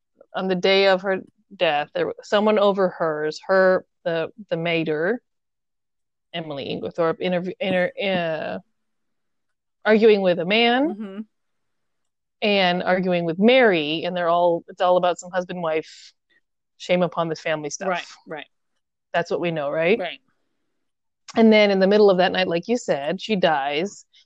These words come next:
Speaker 1: And apparently her bedroom has a con-, connecting door to every room in the house.
Speaker 2: Yeah, this is one of the
Speaker 1: <laughs>
Speaker 2: things
Speaker 1: They're
Speaker 2: about,
Speaker 1: like, they're
Speaker 2: like, when you do it on an audiobook, they actually had
Speaker 1: Yeah, 'cause I
Speaker 2: drawings.
Speaker 1: heard that they mapped everything.
Speaker 2: So,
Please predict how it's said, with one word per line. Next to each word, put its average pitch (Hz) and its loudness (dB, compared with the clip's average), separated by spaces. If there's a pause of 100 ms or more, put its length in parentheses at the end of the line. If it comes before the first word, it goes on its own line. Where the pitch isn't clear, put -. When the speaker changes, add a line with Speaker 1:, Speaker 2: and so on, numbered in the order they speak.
(140)
Speaker 1:
And 202 -2
apparently 311 2
her 240 4
bedroom 196 4
has 190 -2
a 170 0
con-, 185 -8 (200)
connecting 180 -4
door 170 2
to 180 -2
every 180 0
room 175 -2
in 170 -4
the 165 -6
house. 180 -6 (520)
Speaker 2:
Yeah, 202 -2
this 262 -2
is - -2
one 330 -4 (120)
of 277 -6
the 262 4
Speaker 1:
<laughs> 269 2
Speaker 2:
things 254 0
Speaker 1:
They're 240 6
Speaker 2:
about, 240 8
Speaker 1:
like, 202 4 (120)
they're 202 -6
Speaker 2:
like, 185 -10 (360)
when 202 -16
you 196 -16
do 220 -6
it 214 -2
on 185 -10
an 165 -20
audiobook, 247 -6 (1300)
they 220 -8
actually - -16
had 233 -6
Speaker 1:
Yeah, 233 8
'cause 226 6
I 240 6
Speaker 2:
drawings. 233 -6
Speaker 1:
heard 254 6 (120)
that 185 -4 (160)
they - -20
mapped 156 -8
everything. 160 -12 (180)
Speaker 2:
So, 185 -6